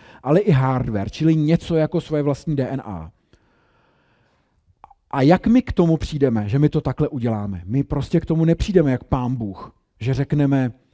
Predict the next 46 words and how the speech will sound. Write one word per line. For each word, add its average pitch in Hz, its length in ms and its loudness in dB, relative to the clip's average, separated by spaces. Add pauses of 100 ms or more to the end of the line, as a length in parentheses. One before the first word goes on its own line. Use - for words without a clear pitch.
(920)
„Ano, 151 380 2
my 165 140 4
víme, 175 440 0
jak 135 160 0
to 156 100 -2
všechno 156 340 -2
v - 60 -10
té 151 160 0
A 143 140 0
G 139 220 0
I 143 40 -2
funguje, 135 500 -2
my 143 160 2
jsme 160 200 -2
schopní 147 540 -2
ji 139 120 -2
takhle 139 300 -2
pře-, 139 220 -4 (180)
spravit, 135 480 -2
když 131 280 -2
tam 139 160 -4
bude 135 220 0
něco 131 180 -4
špatně 127 360 -8
fungovat, 127 420 -6
my 131 120 -4
to 139 120 -6
uděláme 127 340 -4
tak 127 240 -8
a 135 60 -6
onak.“ 113 340 -6 (280)
To 127 100 -8
my 143 100 0
právě 147 280 0
vůbec 139 320 0
nebudeme 110 320 -4
umět 101 240 -6
udělat. 95 320 -10 (560)
My 139 100 -2
k - 60 -8
ní 160 60 2
přistupíme 151 480 -2
tak 143 160 -4
maximálně 135 720 -2
jako 135 500 -2 (140)
otec, 123 560 -4